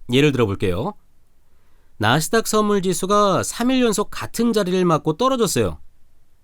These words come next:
대부분은 "여기 저항이네." 하고 외워요. 그런데 실제 진입 타이밍이 되면 갑자기 거래량이 붙거나 속임수 같은 돌파가 나오면 대부분 반응 못합니다. 사실 이런 데서는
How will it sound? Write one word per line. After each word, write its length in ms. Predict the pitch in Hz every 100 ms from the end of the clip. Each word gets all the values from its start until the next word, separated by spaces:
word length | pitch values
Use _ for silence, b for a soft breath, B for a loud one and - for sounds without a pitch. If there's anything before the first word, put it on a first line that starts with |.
| _
대부분은 480 | 190 202 190 214 220 - - - - - 95
"여기 220 | 139 247
저항이네." 680 | 104 160 220 196 220 104 - - - -
하고 180 | 175 165
외워요. 640 | 107 175 208 131 104 202 - - - - - -
그런데 500 | - 113 147 139 80 - b b b b b
실제 440 | - - 311 302 277
진입 420 | - 156 240 254
타이밍이 440 | - 254 277 277 233
되면 720 | 131 147 110 120 113 85 78 _ _ _ -
갑자기 380 | - 160 175 170
거래량이 580 | - 117 156 160 156 143
붙거나 600 | - - 196 139 104 196 - - - - -
속임수 420 | - 262 277 247
같은 300 | 226 - 185
돌파가 400 | 131 185 190 190
나오면 420 | 165 135 151 214 - - - - -
대부분 560 | 147 147 160 180 170
반응 300 | - 131 151
못합니다. 520 | 151 202 175 92 82 - - - - - - - - - -
사실 380 | 247 247 180
이런 200 | 123 214
데서는 560 | 233 185 160 226 127